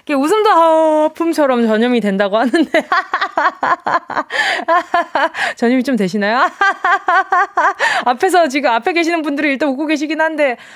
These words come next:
아, 오케이, 힘드네요. 오케이, 우리 같이 웃을 때 같이 웃어요. 자, 우리 오늘 정답자분들 볼게요. 김금희 님이요.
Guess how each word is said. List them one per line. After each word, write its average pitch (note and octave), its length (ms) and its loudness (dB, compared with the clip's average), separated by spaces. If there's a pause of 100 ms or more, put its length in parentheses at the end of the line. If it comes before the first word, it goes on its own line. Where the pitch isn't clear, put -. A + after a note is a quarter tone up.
(140)
아, A#3+ 200 0
오케이, G3 360 -4
힘드네요. G3+ 440 -4 (340)
오케이, A3+ 680 0
우리 A3 140 -2
같이 C4 280 -4
웃을 C#4 420 -2
때 C4+ 720 0
같이 A#3+ 240 -6
웃어요. F#3 760 -4 (460)
자, D4 260 2
우리 C4+ 140 0
오늘 C4+ 240 2
정답자분들 C4 680 0
볼게요. F3+ 680 -2 (320)
김금희 F4 540 0
님이요. G3 520 -4